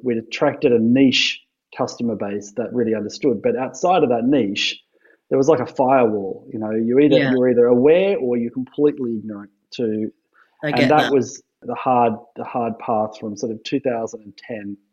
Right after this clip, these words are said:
Speaker 1: through to about two thousand and nineteen, really.
Speaker 2: I guess,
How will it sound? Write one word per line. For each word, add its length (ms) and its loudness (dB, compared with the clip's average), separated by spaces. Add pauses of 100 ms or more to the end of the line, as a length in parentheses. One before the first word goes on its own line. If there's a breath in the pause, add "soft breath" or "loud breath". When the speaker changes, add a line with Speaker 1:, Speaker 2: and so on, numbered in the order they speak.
(180)
Speaker 1:
through 180 4
to 80 0
about 220 -2
two 120 -2
thousand 440 -2
and 120 -8
nineteen, 520 -6
really. 300 -12 (840)
Speaker 2:
I 80 4
guess, 280 4